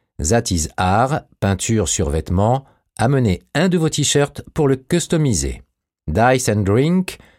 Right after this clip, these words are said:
jeu de société. Animation enfant, babichou service, boutiques éphémères, Suzette's Workshop, créé pour grandir.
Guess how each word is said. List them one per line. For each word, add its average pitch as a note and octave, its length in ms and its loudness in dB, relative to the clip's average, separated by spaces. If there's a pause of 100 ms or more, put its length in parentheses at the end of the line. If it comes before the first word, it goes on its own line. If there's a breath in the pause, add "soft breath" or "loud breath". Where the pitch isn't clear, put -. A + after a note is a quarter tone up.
(140 soft breath)
jeu E2 280 0
de A#2+ 60 -6
société. - 640 -4 (540)
Animation C3+ 580 0
enfant, G2+ 480 0 (320 soft breath)
babichou C#2+ 420 -4
service, A#2 720 -2 (240)
boutiques G#2 580 -2
éphémères, G#2 680 0 (460 soft breath)
Suzette's D3 680 -2 (180)
Workshop, E2+ 800 -2 (460)
créé C#3+ 320 0
pour E3 180 -2
grandir. F2 680 -4